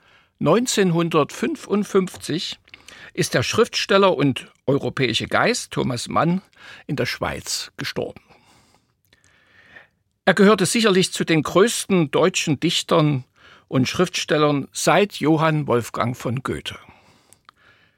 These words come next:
Ähnlich wie Goethe hinterließ er ein überaus großes schriftstellerisches Werk, übrigens auch eine Bearbeitung der Doktor Faustus-Saga aus dem sechzehnten Jahrhundert. Nun war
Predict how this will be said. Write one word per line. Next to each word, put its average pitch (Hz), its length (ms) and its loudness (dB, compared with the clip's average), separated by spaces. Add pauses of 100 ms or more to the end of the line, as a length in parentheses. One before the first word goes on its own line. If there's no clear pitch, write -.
(380)
Ähnlich 151 360 4
wie 180 100 0
Goethe 185 320 4
hinterließ 165 500 2
er 160 260 2
ein 131 380 4 (140)
überaus 214 640 2
großes 175 500 0
schriftstellerisches - 960 -6
Werk, 143 460 -4 (840)
übrigens 208 420 0
auch 143 220 4
eine 156 180 2
Bearbeitung 170 800 0
der 127 140 2
Doktor - 360 -2
Faustus-Saga - 1160 -2
aus 147 260 -4
dem 143 140 -4
sechzehnten 117 640 -6
Jahrhundert. 104 640 -10 (1300)
Nun 226 160 4
war 185 320 6